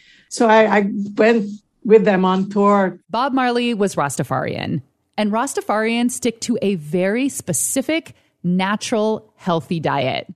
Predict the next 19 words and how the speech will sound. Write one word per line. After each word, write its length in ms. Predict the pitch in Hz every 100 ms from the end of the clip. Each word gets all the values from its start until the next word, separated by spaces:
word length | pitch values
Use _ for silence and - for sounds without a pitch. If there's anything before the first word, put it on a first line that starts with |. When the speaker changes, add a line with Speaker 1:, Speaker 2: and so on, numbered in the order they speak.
| _
Speaker 1:
There 100 | 220
was 140 | 214 240
always 300 | 240 233 214
a 140 | 208
cook, 460 | - 185 - - _ _
someone 560 | - 220 208 202 190 190
who 260 | 202 208 208
could 180 | 208 202
prepare 720 | 202 202 208 190 190 190 - _ -
Bob's 400 | 185 175 175 170
meals. 420 | 196 190 208 202 -
They 100 | 180
would 140 | 175
go 160 | 170 180
on 260 | 185 175
tour 260 | 175 196 202
with 160 | 196 190
the 60 | 180
group. 500 | 185 180 196 -